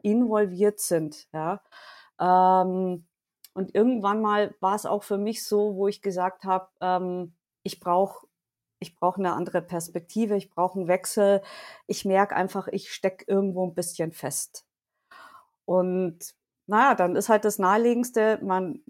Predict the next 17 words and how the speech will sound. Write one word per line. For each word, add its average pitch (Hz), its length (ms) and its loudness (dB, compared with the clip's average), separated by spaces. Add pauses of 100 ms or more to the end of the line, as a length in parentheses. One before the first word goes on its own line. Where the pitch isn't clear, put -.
(140)
geht 202 240 -2
zu 226 100 0
seinem 170 260 2
Chef - 500 0
und 196 180 -8
fragt - 680 -4 (120)
nach, 190 520 -2
„Du, 208 300 -6 (680)
ja, 220 380 0 (160)
so 196 200 -2
und 185 100 -4
so 202 160 2
schaut 185 280 0
die 208 80 0
Lage 180 360 0
aus, 226 420 2
ähm, 202 440 2